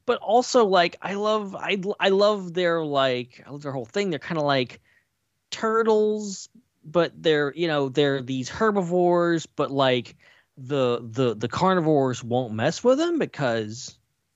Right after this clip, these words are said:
obviously, like, they've got giant tails and they've got these hard spiky backs and, like, they're really badass, but they're also, like, kinda chill with the humans. Like, they're not gonna,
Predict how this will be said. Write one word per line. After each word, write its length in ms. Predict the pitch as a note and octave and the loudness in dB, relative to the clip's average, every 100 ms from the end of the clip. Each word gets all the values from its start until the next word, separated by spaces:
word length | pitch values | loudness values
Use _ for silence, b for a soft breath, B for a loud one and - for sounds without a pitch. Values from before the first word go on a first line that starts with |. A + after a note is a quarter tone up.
| _ _ | _ _
obviously, 800 | A#2+ C#3 F3+ A#3+ - A3+ D4 C#4+ | 0 2 2 0 -2 -4 -4 -2
like, 260 | D#3+ A#2+ A2+ | -2 -4 -4
they've 180 | B2+ A#2+ | -6 -2
got 240 | C#3 C3 | -2 -2
giant 400 | B2+ D3 C#3+ A#2 | -2 -2 -2 -6
tails 540 | - G#3 G#3+ G#3+ G3+ | -4 -2 0 -2 -4
and 160 | D#3 B2 | -6 -6
they've 160 | A#2 A#2 | -8 -6
got 300 | B2 A2+ A#2+ | -6 -6 -10
these 220 | B2 A2+ | -14 -14
hard 460 | - C#3+ C#3 C3 - b b | -6 -4 -2 -4 -12 b b
spiky 560 | - - D#3 - A#2+ | -10 -4 -4 -4 -14
backs 520 | A2 A#3 G3 F3+ - C3+ | -2 0 0 -6 -12 -14
and, 100 | B2 | -12
like, 220 | A#2 A#2 | -12 -10
they're 180 | B2+ A2+ | -12 -8
really 260 | E3+ F3 | -6 -4
badass, 680 | B2+ C3+ B2 D3+ E3 D#3+ D3+ | -2 -2 0 0 -2 -2 -8
but 120 | - A2 | -18 -14
they're 160 | A#2 | -8
also, 440 | C3+ C#3+ - D3 C#3 | -6 -6 -6 -6 -2
like, 400 | C3 B2 B2 - b b b b - | -2 -2 -4 -10 b b b b -4
kinda 220 | G#3 G3 | -2 0
chill 500 | F#3 - A#3+ A#3 A3+ | -2 2 4 4 2
with 160 | A3 G3+ | 0 -4
the 100 | G3+ | -4
humans. 640 | A#3+ B3+ A#3+ A3+ G3+ - _ - | -2 0 0 -4 -8 -16 _ -12
Like, 120 | F3+ | -8
they're 120 | F#3+ | -4
not 220 | G3 F#3+ | -2 -2
gonna, 340 | F3+ F#3+ F3+ | -2 0 0